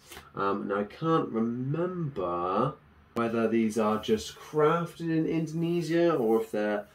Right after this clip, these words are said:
American parts and just put together in Ind-, Indonesia. It's very dusty. But that neck feels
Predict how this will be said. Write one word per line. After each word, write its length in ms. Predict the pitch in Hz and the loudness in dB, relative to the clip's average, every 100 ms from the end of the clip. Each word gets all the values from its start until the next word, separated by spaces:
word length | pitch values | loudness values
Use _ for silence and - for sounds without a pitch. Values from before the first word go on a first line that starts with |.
| - - | -20 -10
American 520 | - 127 139 139 135 117 | 0 4 6 4 2 -2
parts 500 | - 147 147 139 123 | -2 0 0 0 -2
and 80 | |
just 140 | 113 - _ - | -6 -8 _ -4
put 220 | - - | -4 -4
together 480 | 113 143 143 147 143 | -2 2 4 6 6
in 100 | 147 | 8
Ind-, 380 | 147 143 - 147 | 6 4 -4 0
Indonesia. 680 | 143 143 143 143 143 143 143 - - - - - - - | 0 6 8 8 8 4 2 -16 -20 -18 -14 -12 -14 -18
It's 60 | - | -18
very 320 | 110 202 294 | -2 6 8
dusty. 560 | 143 202 202 - 92 - - - - - - - - - - - - _ - - - - - - _ _ _ _ _ _ - | 10 6 6 0 0 -2 -10 -20 -16 -14 -12 -14 -16 -18 -20 -20 -20 _ -20 -20 -20 -20 -20 -20 _ _ _ _ _ _ -4
But 240 | 107 98 - - - - - - - - - - - - _ - - - | -2 -2 -10 -20 -20 -20 -20 -20 -20 -20 -20 -20 -20 -20 _ -20 -20 -8
that 160 | 95 | -6
neck 320 | 101 101 95 - | -4 -4 -6 -10
feels 360 | - 98 92 | -6 -4 -4